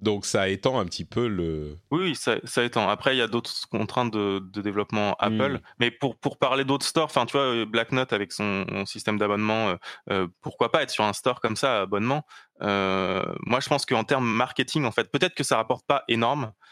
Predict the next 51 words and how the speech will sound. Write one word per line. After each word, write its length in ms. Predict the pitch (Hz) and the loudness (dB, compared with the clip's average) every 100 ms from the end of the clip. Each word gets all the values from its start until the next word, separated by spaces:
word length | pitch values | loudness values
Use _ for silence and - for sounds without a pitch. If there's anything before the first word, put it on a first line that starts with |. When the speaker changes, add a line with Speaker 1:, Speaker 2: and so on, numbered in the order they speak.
| - _ - | -20 _ -6
Speaker 2:
euh, 280 | 101 101 95 - | 0 2 0 0
mais 180 | 110 110 | 0 2
par 200 | 135 - | 0 0
contre, 340 | 165 - - - | -2 -2 -12 -16
je 300 | 101 98 107 98 | -14 -6 -4 0
pense 200 | 151 160 | 0 0
que 80 | - | -2
ça 160 | - 113 | 0 0
ouvre 180 | 139 | 0
ton 180 | - 123 | 0 0
jeu. 260 | 110 131 160 - - - | 2 0 0 -8 -16 -2
Et, 520 | 107 98 - 110 107 | 0 2 2 2 2
et 60 | 104 | 2
alors 200 | 98 95 | 2 0
après, 220 | - 135 | 0 0
c'est 160 | - 107 | 0 -6
peut-être 220 | - 110 | -4 -4
mon 100 | 107 | -4
côté 240 | 101 98 | -4 -6
complètement, 600 | 110 - - 107 117 120 101 | -6 -6 -6 -4 -2 -2 -2
euh, 100 | 90 - - _ | -4 -8 -20 _
euh, 340 | 104 95 92 90 - - | -2 0 0 -2 -6 -4
naïf 500 | 101 107 120 131 - | 0 2 0 -2 -2
et, 600 | 104 98 95 104 101 101 | -2 -2 -2 -2 0 -2
et 60 | - | -2
j'ai 120 | - | 0
envie 280 | 104 110 135 | 0 0 -2
que 100 | 120 | 0
les 40 | |
gens 120 | 110 117 | 2 2
jouent 220 | 110 113 | 2 2
à 140 | 110 | 2
notre 280 | 113 113 117 | 2 0 0
jeu, 160 | 135 139 | 0 0
en 120 | 101 | 0
fait. 240 | 92 - - | -2 -4 -4
Donc 200 | 107 101 | -4 -4
du 140 | 107 | -8
coup, 200 | - 160 - - _ | -4 -4 -4 -14 _
avoir 460 | - 110 110 123 113 _ | -2 0 2 0 -2 _
plus 200 | - 156 | -4 0
de 100 | 143 | 2
gens 160 | 135 135 | 2 0
qui 220 | - 131 | -2 -4
jouent, 340 | 139 170 175 | -2 0 -2
c'est 160 | 165 - | -2 0
aussi 600 | 120 - - 147 143 139 | 0 -2 -2 -2 0 0
une 120 | 123 | 0
satisfaction 760 | 123 113 127 - 127 - 165 160 | 0 -2 -2 -2 0 0 0 0
que 120 | 127 | 0
de 320 | 113 117 110 | 2 0 0